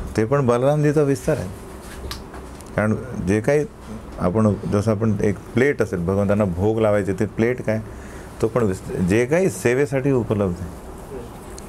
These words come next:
तो काय आहे, रूपांतर आहे ब-, बलदे-, बल-, ब-, अं, बलदेवांचं, बलरामांचं.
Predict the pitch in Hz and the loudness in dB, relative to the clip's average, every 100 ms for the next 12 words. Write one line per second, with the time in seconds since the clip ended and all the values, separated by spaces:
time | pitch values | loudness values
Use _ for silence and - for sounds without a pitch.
0 | - 107 110 107 107 120 - 233 - 202 | -2 2 2 2 2 0 0 -2 0 -2
1 | - - - - - - - - - - | -2 -10 -14 -14 -14 -14 -14 -14 -14 -14
2 | - - - - - 104 110 110 127 127 | -14 -14 -16 -8 0 4 4 2 0 2
3 | 127 120 131 104 101 104 - - 110 104 | 2 4 2 2 2 2 -2 -6 -2 2
4 | 110 110 - 87 104 104 - 101 95 92 | 2 2 0 2 0 0 -2 0 0 0
5 | - 95 95 92 90 92 - - 95 95 | -2 0 0 0 -2 -4 -8 -6 0 2
6 | 110 113 104 92 90 90 98 104 101 87 | 4 4 4 2 0 2 4 4 2 0
7 | 82 82 | -2 -4